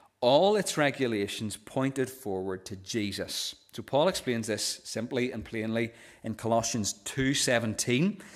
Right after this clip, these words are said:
He's talking about the ceremonial law, and he writes this. He says, "These are a shadow of the things to come,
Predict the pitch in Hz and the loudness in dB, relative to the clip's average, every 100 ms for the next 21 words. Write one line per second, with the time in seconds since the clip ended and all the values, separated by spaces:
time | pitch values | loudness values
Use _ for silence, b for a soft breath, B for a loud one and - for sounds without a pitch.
0 | B - 120 - 165 214 254 214 156 135 | B -6 -4 0 2 2 4 4 4 2
1 | - 131 117 117 107 95 98 98 98 B | 2 4 4 2 0 2 2 2 2 B
2 | B B - 110 113 127 143 - 92 - | B B -4 0 2 2 0 -4 -4 -6
3 | - 113 - 117 117 110 - B B 113 | -6 -6 0 0 2 -2 -6 B B -2
4 | 127 156 185 - - 113 - - 139 135 | 2 4 2 0 0 0 0 0 4 4
5 | 143 143 143 110 110 - 165 185 185 - | 4 2 -2 -6 -4 -2 0 2 0 -4
6 | - - 98 98 | -6 -6 -6 -6